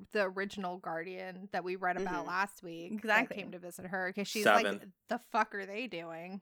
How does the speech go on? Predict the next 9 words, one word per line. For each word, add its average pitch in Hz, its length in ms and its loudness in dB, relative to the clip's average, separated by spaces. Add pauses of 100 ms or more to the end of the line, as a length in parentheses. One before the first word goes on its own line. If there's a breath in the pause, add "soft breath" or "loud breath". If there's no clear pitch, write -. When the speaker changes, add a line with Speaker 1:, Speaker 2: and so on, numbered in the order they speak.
Speaker 1:
Like 208 260 0
Speaker 3:
Mm-hmm. 175 220 -12 (240)
Speaker 4:
Seven. 95 560 2 (800)
Speaker 3:
Yeah. 185 240 -2 (260)
Speaker 2:
The 240 200 0
other, 226 140 0
Speaker 1:
Yeah. - 40 -4 (160)
Speaker 2:
I 202 40 -4
mean, 175 340 -4